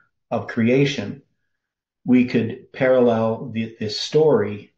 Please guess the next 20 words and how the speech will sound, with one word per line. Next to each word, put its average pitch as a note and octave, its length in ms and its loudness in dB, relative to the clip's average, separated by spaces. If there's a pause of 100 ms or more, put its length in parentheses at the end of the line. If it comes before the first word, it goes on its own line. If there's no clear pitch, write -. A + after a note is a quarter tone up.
with A#2+ 240 -4
what A#2 200 -2
happens A2 520 -8
in A#2 160 -2
our G#2+ 180 -2
lives G2+ 560 -6
as A2+ 200 -2
we A2+ 140 -2
come A2+ 280 -2
to A2+ 100 -6
know G#2+ 180 -4
God. G2+ 360 -12
So - 220 -6
we, A2+ 320 -4 (360)
we B2 120 4
all C3+ 560 2 (200)
live B2 140 4
in A#2 120 4
darkness, - 760 -6 (1200)
and B2 360 0